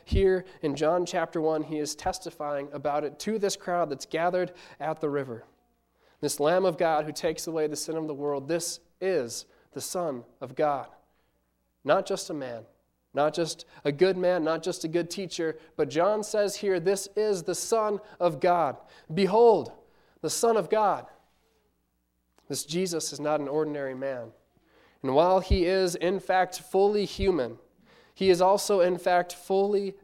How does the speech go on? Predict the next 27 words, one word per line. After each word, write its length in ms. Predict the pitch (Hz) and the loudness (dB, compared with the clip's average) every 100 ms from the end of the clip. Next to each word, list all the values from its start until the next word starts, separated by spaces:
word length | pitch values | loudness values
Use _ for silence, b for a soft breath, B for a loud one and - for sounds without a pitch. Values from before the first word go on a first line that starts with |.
| 143 | -8
God. 380 | 175 175 139 110 - _ _ b b | -2 -2 -4 -10 -20 _ _ b b
And 140 | 170 | 4
the 80 | 180 | 4
blood 320 | 160 202 240 | 6 6 6
that 140 | 214 175 | 4 6
ran 280 | 202 220 | 4 4
through 280 | 214 220 226 | 0 0 2
Jesus' 600 | 170 208 226 233 214 180 | 2 0 0 -2 -2 -2
veins 380 | 160 202 208 180 | 0 2 4 2
wasn't 440 | 160 220 233 226 | 2 2 2 0
just 340 | 180 220 208 - | 2 0 0 0
man's 400 | 180 208 220 170 | 2 2 0 -2
blood, 380 | 151 202 202 175 | -2 2 2 2
it 80 | |
was 180 | 175 170 | 0 0
the 80 | 170 | 0
very 360 | 160 208 214 208 | 0 2 2 2
blood 460 | 165 214 226 202 B B B | 2 4 4 2 B B B
of 160 | 160 143 | -8 0
God. 440 | 233 202 165 131 - _ _ _ _ _ _ _ _ _ _ _ _ _ _ _ _ _ | 4 4 4 -2 -14 _ _ _ _ _ _ _ _ _ _ _ _ _ _ _ _ _
Man's 300 | 143 165 165 | 0 0 0
blood 300 | - 170 156 | 0 0 0
wouldn't 280 | 147 160 165 | 0 -2 0
be 120 | 151 | -2
able 240 | 165 165 151 | -2 -2 -6
to 160 | - | -6
atone 480 | 139 - 156 151 147 | -8 -4 -2 -2 -4